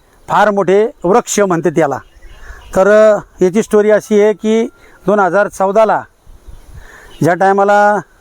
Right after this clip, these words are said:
मी सेंद्रिय शेतीचे काही कोल्हापूरला सिद्धगिरी मठावर गेलो, नागपूरला कृषी अनुसंधान केंद्र देवलापारला गेलो, दहा दहा, बारा बारा दिवसाच्या तिथं ट्रेनिंग केल्या आणि नंतर ती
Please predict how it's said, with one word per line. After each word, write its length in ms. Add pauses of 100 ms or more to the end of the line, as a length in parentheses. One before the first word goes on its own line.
(160)
मी 180
सेंद्रिय 540
शेतीचे 380
काही 400 (560)
कोल्हापूरला 720 (100)
सिद्धगिरी 420
मठावर 340
गेलो, 340 (880)
नागपूरला 880 (680)
कृषी 240
अनुसंधान 560
केंद्र 320
देवलापारला 640
गेलो, 340 (480)
दहा 200
दहा, 140
बारा 240
बारा 200
दिवसाच्या 400
तिथं 200
ट्रेनिंग 340
केल्या 300 (540)
आणि 140
नंतर 320
ती 260